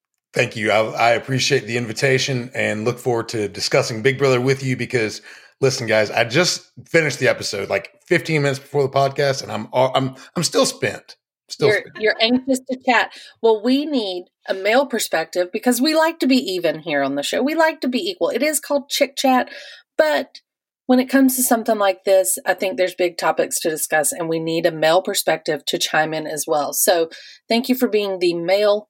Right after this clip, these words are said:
Speaker 2: voice of Chick Chat.
Speaker 1: Anything I can do.
Speaker 2: Excellent.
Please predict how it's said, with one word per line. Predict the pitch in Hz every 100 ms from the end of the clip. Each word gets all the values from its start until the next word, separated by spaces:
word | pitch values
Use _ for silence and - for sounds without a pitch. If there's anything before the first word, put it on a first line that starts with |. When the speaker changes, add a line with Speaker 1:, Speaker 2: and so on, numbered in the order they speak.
| _
Speaker 2:
voice | 170 180 160 - - -
of | 165 -
Chick | - - - - -
Chat. | - - - - - - _ _ _ -
Speaker 1:
Anything | 131 131 113
I | 107
can | -
do. | 101 95 - _ _ _ - -
Speaker 2:
Excellent. | - - 160 143